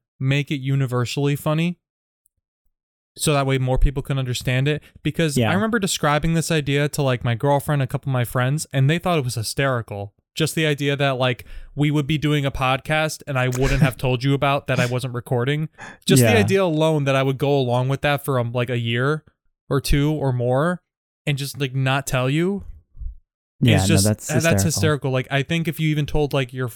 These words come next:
Speaker 1: your friends or roommate, just, like, the concept, they would find it hysterical.
Speaker 2: Yeah,
Speaker 1: Um,
Speaker 2: absolutely.
Speaker 1: and I could definitely even see this, like, being, I'm not, you know, as a famous comedian I am, I could definitely see this being, like, performed where, like, I have your spliced up audio, like, on my phone ready to go.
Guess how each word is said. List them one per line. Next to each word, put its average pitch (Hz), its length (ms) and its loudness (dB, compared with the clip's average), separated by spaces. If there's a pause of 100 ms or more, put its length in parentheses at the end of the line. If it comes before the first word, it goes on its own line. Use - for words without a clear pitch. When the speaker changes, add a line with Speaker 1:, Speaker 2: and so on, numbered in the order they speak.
Speaker 1:
your 143 240 2
friends 123 400 -2
or 120 80 -2
roommate, 120 460 -4
just, 170 200 -4
like, 220 180 0
the 160 100 -2
concept, 139 640 -2
they 127 80 0
would 123 140 -2
find 123 220 -2
it 113 80 0
hysterical. 110 680 -4 (720)
Speaker 2:
Yeah, 139 160 4
Speaker 1:
Um, 113 160 2
Speaker 2:
absolutely. 113 600 2
Speaker 1:
and 135 120 2
I 151 80 2
could 170 80 -2
definitely 226 260 0
even 185 160 4
see 156 160 0
this, 156 260 0
like, 123 280 -2
being, 135 360 0
I'm 131 120 0
not, 147 200 0 (280)
you 135 80 0
know, 127 100 2
as 127 180 -2
a 127 40 -6
famous 151 260 -2
comedian 123 420 -2
I 113 100 -2
am, 110 300 -2 (360)
I 131 100 -2
could 147 80 0
definitely 196 220 0
see 185 140 -2
this 156 140 -2
being, 143 200 2
like, 123 200 -2 (160)
performed 113 720 -2 (100)
where, 131 220 0
like, 123 240 -2
I 127 140 0
have 143 320 -2
your 135 320 0
spliced - 480 -2
up 127 160 -4
audio, 127 360 -2
like, 117 200 -6
on 123 180 -2
my 117 140 -2
phone 123 280 -2
ready 117 200 -2
to 110 80 -8
go. 107 480 -2